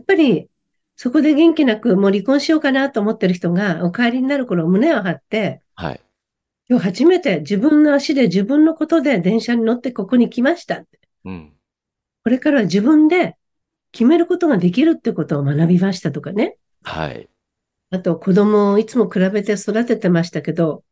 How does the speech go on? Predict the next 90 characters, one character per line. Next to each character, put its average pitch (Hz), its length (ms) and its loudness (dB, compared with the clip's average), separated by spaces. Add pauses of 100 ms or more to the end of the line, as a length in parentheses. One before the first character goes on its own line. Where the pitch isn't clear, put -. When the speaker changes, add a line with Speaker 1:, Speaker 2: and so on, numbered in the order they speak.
(120)
Speaker 2:
う 90 80 -18
ん。 85 280 -20
Speaker 1:
子 - 120 -4
供 208 220 -2
の 214 100 0
話 214 340 -2
を 196 40 2
い 190 60 0
っ 180 120 -10
ぱ 226 80 0
い 247 100 0
聞 247 160 -2
い 240 40 -2
て 254 80 -4
あ 247 40 0
げ 247 100 0
る 254 100 -4
こ 262 80 -6
と 262 140 0
に 220 80 4
し - 160 -4
ま 190 120 2
し 202 80 -8
た 160 140 -4
と - 140 -12
か、 175 440 -2
Speaker 2:
う 95 80 -12
ん。 80 400 -16 (520)
Speaker 1:
た 247 80 -12
く - 80 -18
さ 415 160 -2
ん 381 80 4
の 359 80 2
人 294 180 -4
た 262 140 -2
ち 247 100 -10
の 214 120 0
そ 220 120 -4
こ 202 80 0
の 190 100 0
フ 180 60 -8
ィ 302 120 2
ー 294 40 0
ド 302 100 0
バ 240 120 0
ッ - 20 -4
ク 202 240 2
を 165 220 0 (460)
得 202 120 0
る 185 60 0
こ 175 120 -4
と 170 100 -6
が 160 120 -4
で 165 120 -4
き 180 140 0
る 165 140 -2
と、 - 400 -2 (200)
Speaker 2:
は 71 220 -10
い。 - 100 -14 (680)
Speaker 1:
お 233 60 -6
話 320 320 2
し - 20 -16
さ 339 140 0
せ - 80 -10
て 339 80 0
い 311 60 -2
た 330 120 0
だ 330 100 2
い 330 100 0
た 339 120 0
の 226 100 0
に、 214 360 0 (320)
元 415 260 2
気 381 100 -2
を 254 60 -2
も 226 80 -2
ら 185 80 0
っ 180 80 -4
て 180 100 -6
帰 180 180 -2
る 165 60 0
の 151 100 -4
は 147 60 -6
私 180 240 -6
だ 190 120 -2
っ 190 80 -16
た 147 100 -10
り 143 100 -8
し - 120 -12
て、 170 360 0